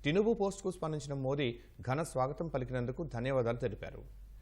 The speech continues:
ఈ పర్యటన ఇరు దేశాల్లో ద్వైపాక్షిక స్నేహాన్ని మరింతగా పెంచాలని కోరుకుంటున్నట్లు ఆయన తన పోస్ట్లో పేర్కొన్నారు. నైజీరియాలోని భారత సంతతి ప్రజలు ప్రధానికి ఘన స్వాగతం పలికారు. నైజీరియా పర్యటన తర్వాత జీ ట్వంటీ సదస్సులో పాల్గొనేందుకు మోదీ బ్రెజిల్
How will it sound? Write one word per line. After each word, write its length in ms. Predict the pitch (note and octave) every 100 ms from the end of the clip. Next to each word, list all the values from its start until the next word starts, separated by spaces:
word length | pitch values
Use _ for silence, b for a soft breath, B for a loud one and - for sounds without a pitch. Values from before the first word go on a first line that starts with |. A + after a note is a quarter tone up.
| b b C3+
ఈ 80 |
పర్యటన 440 | C#3+ C#3 D3+ F#3 F3+
ఇరు 160 | B2+ C#3+
దేశాల్లో 580 | F3 F3+ F3+ D#3+ D3+ D3
ద్వైపాక్షిక 580 | B2 A#2 B2+ - - B2
స్నేహాన్ని 460 | - A#2 A2+ A#2
మరింతగా 460 | A2 A2+ C#3 D3+ F3
పెంచాలని 500 | D3 A#2 D#3+ D3+ D3
కోరుకుంటున్నట్లు 800 | A2+ A2+ A#2 G#2+ A2 G2+ B2 F2 B B B
ఆయన 280 | G#2 G#2+ E2+ - - -
తన 100 | C#3+
పోస్ట్లో 400 | E3+ F3 F3 D#3
పేర్కొన్నారు. 540 | A2+ G2 - D2+ D2 - b b b
నైజీరియాలోని 600 | G#2 A#2+ C#3+ D3+ D3 D#3
భారత 440 | F#3 A#2+ A#2 D3+ D#3+
సంతతి 400 | - C3+ C3+ C#3
ప్రజలు 480 | B2 B2 C3 B2+ C3+ -
ప్రధానికి 420 | A2 B2 B2+ A#2
ఘన 160 | A2+
స్వాగతం 380 | A#2+ - C#3 C3+
పలికారు. 380 | C3 C3 C#3 G2 - b b b b b
నైజీరియా 480 | A#2 E3 F#3+ A3 A3+
పర్యటన 340 | A3 F#3 F3+
తర్వాత 500 | F3 E3+ F3 F3+ C3 F#2 A2+
జీ 120 | E3+
ట్వంటీ 320 | E3+ F3 E3+
సదస్సులో 380 | - C3+ B2+ A#2+
పాల్గొనేందుకు 560 | A2+ G#2+ A2 C#3 D3+
మోదీ 340 | C3 A#2 A#2+ F3
బ్రెజిల్ 480 | B2+ G#2 G#2+ B2+